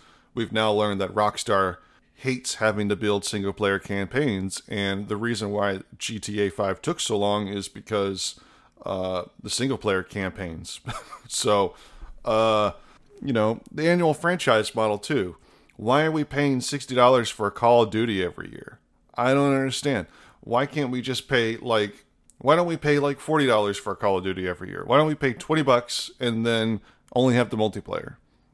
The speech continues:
I would love to be able to, like, isolate the campaign from the multiplayer until a good one comes out, like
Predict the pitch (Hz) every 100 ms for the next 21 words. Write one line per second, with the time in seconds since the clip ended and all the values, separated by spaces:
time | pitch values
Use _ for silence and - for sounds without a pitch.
0 | _ 120 123 113 139 151 151 - - -
1 | 123 117 110 113 101 101 - - _ _
2 | _ 127 131 - 127 113 - 120 117 113
3 | 117 110 107 98 104 107 104 98 92 85
4 | - _ _ _ _ _ _ 131 120 131
5 | 107 98 120 107 104 104 101 98 107 101
6 | - 104 92